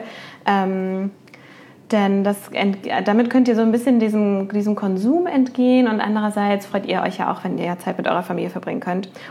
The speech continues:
Oder vielleicht macht ihr auch einfach nur einen Abend mit eurer Frau oder mit eurem Mann oder mit einer Freundin oder wie auch immer. Oder wenn ihr mehrere Kinder habt, damit beschäftige ich mich ja jetzt gerade, deswegen komme ich darauf. Vielleicht macht ihr nur mal was mit einem Kind, also mit, äh,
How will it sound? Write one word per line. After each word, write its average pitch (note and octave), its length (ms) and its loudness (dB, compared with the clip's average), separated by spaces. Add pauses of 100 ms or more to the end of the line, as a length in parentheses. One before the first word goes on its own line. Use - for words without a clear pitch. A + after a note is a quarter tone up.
Oder A#3 120 4
vielleicht C4+ 300 2
macht D4 180 -2
ihr C4 80 4
auch B3 60 -2
einfach A#3+ 260 0
nur C4 140 4
einen C4 80 4 (160)
Abend B3 220 2
mit B3+ 100 2
eurer A#3 380 0 (320)
Frau D4+ 280 2
oder B3 120 2
mit A#3 120 0
eurem A3 300 -2
Mann D4 300 0
oder G#3+ 180 -2
mit A3+ 180 0
einer G#3+ 120 -2
Freundin C4+ 520 2
oder A3+ 540 0
wie A#3+ 160 0
auch A3+ 140 -4
immer. G#3+ 380 0 (180)
Oder A3 260 0 (240)
wenn A3+ 140 4
ihr A3+ 100 4
mehrere D4 400 2
Kinder C4+ 320 2
habt, C4 160 0
damit G#3 160 0
beschäftige G3+ 460 -2
ich C#4 160 0
mich A#3+ 100 0
ja F3+ 80 2
jetzt F#3 240 0
gerade, G#3+ 140 2
deswegen G#3+ 260 -2
komme A#3+ 160 2
ich C4+ 80 0
darauf. F#3+ 380 2 (500)
Vielleicht C4 320 2
macht B3+ 180 2
ihr A#3 100 0
nur A#3+ 120 4
mal A#3 160 0
was G#3+ 160 -2
mit G#3 260 -4
einem F4+ 460 0
Kind, G4 340 0
also A#3+ 200 2
mit, A#3 400 -2
äh, G3 320 2